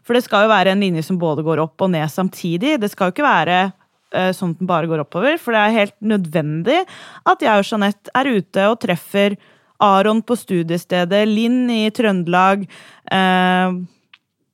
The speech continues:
og så videre. Så det er veldig, veldig viktig. Jeanette, helt sånn, eh, på tampen nå, hva skal til for å få gjennomslag? Har vi noen tips på det?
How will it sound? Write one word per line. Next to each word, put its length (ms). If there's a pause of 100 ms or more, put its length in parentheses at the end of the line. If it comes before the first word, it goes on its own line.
(560)
og 80
så 200
videre. 400 (840)
Så 160 (460)
det 160
er 100
veldig, 280
veldig 320 (100)
viktig. 400 (1120)
Jeanette, 640 (500)
helt 240
sånn, 300
eh, 360
på 160
tampen 500
nå, 140 (960)
hva 160
skal 240
til 320
for 240
å 960
få 260 (680)
gjennomslag? 500
Har 160
vi 160
noen 200
tips 440
på 140
det? 100